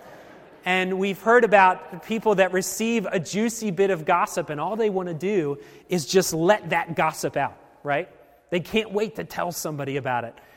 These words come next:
And it's as if, if they hold it in any longer, that they are gonna burst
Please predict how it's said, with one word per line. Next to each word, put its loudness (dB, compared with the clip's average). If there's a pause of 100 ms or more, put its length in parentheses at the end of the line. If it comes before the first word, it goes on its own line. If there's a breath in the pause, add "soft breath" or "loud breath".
(220 loud breath)
And -4
it's -6
as 2
if, 2
if -4
they 0
hold 4
it -2
in 2
any 0
longer, 2 (300 loud breath)
that -4
they 2
are 6
gonna 0
burst 2